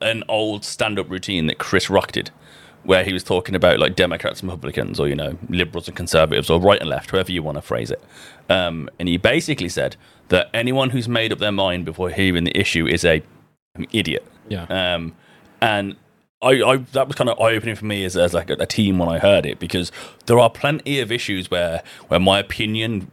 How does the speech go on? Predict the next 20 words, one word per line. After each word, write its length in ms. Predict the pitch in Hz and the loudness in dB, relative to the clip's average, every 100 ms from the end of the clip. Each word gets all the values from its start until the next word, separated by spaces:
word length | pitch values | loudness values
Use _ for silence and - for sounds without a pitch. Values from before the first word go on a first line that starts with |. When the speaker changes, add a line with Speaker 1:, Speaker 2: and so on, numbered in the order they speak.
| - - _ - | -18 -20 _ -2
Speaker 1:
is 160 | 107 98 | -2 4
m-, 200 | 107 107 | 4 4
on 260 | 85 92 101 | 4 4 4
massively, 420 | 98 - 101 101 - 85 | 4 0 -6 -6 -4 0
like, 220 | 82 - | 0 0
different 300 | 92 - - | -6 -4 0
sides 280 | 95 92 85 | 2 2 0
of 80 | |
the 40 | 80 | -6
political 220 | 87 87 | -8 -4
spectrum. 380 | - 76 135 143 - - - | 0 0 -2 -8 -14 -8 0
Like, 120 | 87 | 0
when 80 | 92 | 0
it 80 | - | -4
comes 280 | 117 98 95 | -4 -4 -4
to 260 | 101 85 90 | -2 -2 -2
kind 180 | 92 | -4
of 180 | 80 - - | -6 -8 -4
law 380 | 92 92 87 82 | 4 6 6 4
and 240 | 80 78 | 2 0